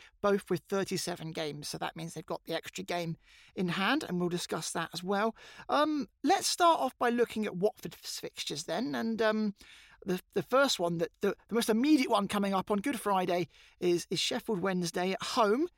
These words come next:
Um, probably one of the last games we've got, uh, against opposition that you would say Watford should be beating,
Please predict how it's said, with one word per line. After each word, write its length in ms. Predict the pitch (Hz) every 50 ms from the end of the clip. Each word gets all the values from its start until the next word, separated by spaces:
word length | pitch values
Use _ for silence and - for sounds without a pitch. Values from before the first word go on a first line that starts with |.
| _ _ _ _ _ _ _ -
Um, 320 | 214 240 262 262 254 254 - _ _ _ _ _
probably 500 | - - - 381 427 415 359 208 196 196 196
one 100 | 233 247
of 80 | 247 -
the 80 | 240
last 420 | 233 254 285 320 339 330 - - -
games 360 | 269 262 254 240 233 214 208
we've 160 | 226 214 -
got, 240 | - 240 240 - - _ - -
uh, 320 | 220 226 233 226 220 208 -
against 500 | 233 202 - 254 247 247 226 - - 262
opposition 520 | 220 - 226 214 247 240 - 226 220 208
that 140 | 208 220 -
you 180 | 208 220 220 208
would 180 | 208 175 - - _ _ _ _ _ _ _
say 520 | - - - 226 214 208 208 208 202 180 - _ _ _ _ _ _ -
Watford 300 | 226 240 - - 202 -
should 340 | - - - 285 240 196 -
be 140 | 190 170
beating, 500 | - 156 143 139 - - 156 180 208 233